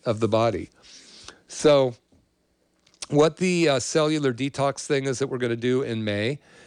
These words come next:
for anybody that wants to be part of it, you can, um, email, um, info at mccollumwellness dot com, info at mccollumwellness dot com,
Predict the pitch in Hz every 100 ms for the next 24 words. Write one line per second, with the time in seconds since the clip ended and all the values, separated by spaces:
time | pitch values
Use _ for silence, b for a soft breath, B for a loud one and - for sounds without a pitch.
0 | B - 110 117 117 117 117 113 117 110
1 | 120 104 101 110 110 120 135 - B B
2 | 110 113 - 117 110 117 110 104 101 95
3 | 90 B _ 240 139 139 120 120 113 117
4 | 113 120 107 107 - 156 160 - 110 101
5 | 123 - 113 117 110 113 113 113 110 107
6 | 104 - 104 104 - 107 98 113 - 131
7 | 131 - 117 113 110 110 110 - 117 113
8 | 107 107 107 - - 113 98 - 123 98